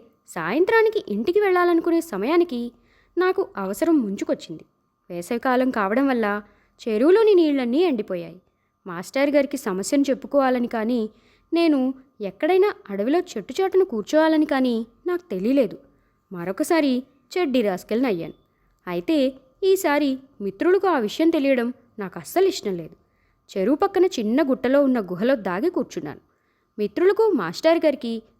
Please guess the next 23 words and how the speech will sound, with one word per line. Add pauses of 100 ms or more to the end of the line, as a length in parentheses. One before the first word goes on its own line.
(120)
నా
పరిస్థితి
అర్థమై (380)
ఎక్కడ (180)
అవమానం
కలుగుతుందోనని (400)
భయం
వేసింది. (600)
అయితే (360)
మాస్టర్
గారు,
మిత్రులు (380)
నన్ను
మర్చిపోయి (240)
ఇళ్లకు
వెళ్ళిపోయారు. (580)
చీకటి
ఆవరించసాగి (360)
బయట
నుంచి
ఎలాంటి
చప్పుళ్ళు
వినిపించకపోవడంతో